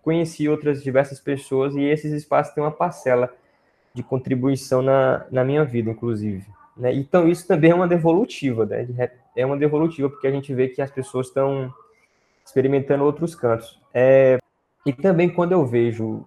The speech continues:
outros, outras crianças da mesma idade, quando eu tinha a mesma idade deles, e ele diz assim, eu também trabalhei um tempo no C-, eu também fui educador social no C D V, e o, e o canto que eu atuava era o Marrocos, né, que é outra comunidadezinha que fica aqui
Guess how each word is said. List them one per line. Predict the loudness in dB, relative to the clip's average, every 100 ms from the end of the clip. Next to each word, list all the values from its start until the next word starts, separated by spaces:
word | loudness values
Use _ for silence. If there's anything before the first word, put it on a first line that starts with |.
| _
outros, | 0 0 0 -6 -6 -10 _
outras | -4 -2 -2 -4
crianças | -2 0 0 -2 -8 -18 -20 _ _
da | -8 -4 0
mesma | 0 0
idade, | 4 4 2 -6 _ _ _ _
quando | -4 0
eu | 0
tinha | -2 -2
a |
mesma | 0 0
idade | 2 0 0
deles, | -2 -2 -2 -4 -8
e | -6
ele | -2 -2
diz | -2
assim, | -4 -6 -10 -14 _ _ -6
eu | -2
também | 2 0
trabalhei | 2 4 4 2
um | -2
tempo | -2 -4 -4 -4
no | -8
C-, | -10 -20 _ _ _ _ _ _ _ _
eu | -4
também | -2 0
fui | 0 0
educador | 0 2 2 2
social | 0 -2 4 4
no | 4
C | -2 -4
D | -4
V, | -2 -2 -2 -4
e | -4 -4
o, | -4 -4 -4
e | -6
o |
canto | -4 -6 0
que | 0
eu |
atuava | 2 4 4 6
era | 2
o |
Marrocos, | 2 2 4 4 0
né, | -6 -6
que | 0
é |
outra | 0 0 -4
comunidadezinha | -6 -6 0 0 0 -4 -6
que | -8
fica | -8 -10
aqui | -8 -12